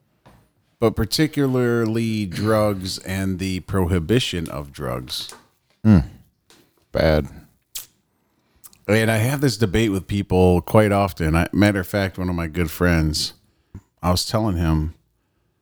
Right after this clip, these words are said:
Speaker 1: you know, we're talking about the war on drugs.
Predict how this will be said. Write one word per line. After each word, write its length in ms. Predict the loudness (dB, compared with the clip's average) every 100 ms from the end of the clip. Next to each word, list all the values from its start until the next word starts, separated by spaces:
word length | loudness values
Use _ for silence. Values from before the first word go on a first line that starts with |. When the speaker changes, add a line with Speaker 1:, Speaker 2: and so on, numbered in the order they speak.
| _ _ _ -2
Speaker 1:
you 140 | 2
know, 280 | 4 2 -2 -12 _ _ _ _
we're 100 | -8
talking 380 | 4 4 4 2
about 440 | 4 4 2 0 _ _ _ _ _ _ _ _ _ _ _ _ _ _ _ _ _
the 180 | -2 2
war 240 | 6 6
on 160 | 6 2
drugs. 560 | 2 2 0 -6 -8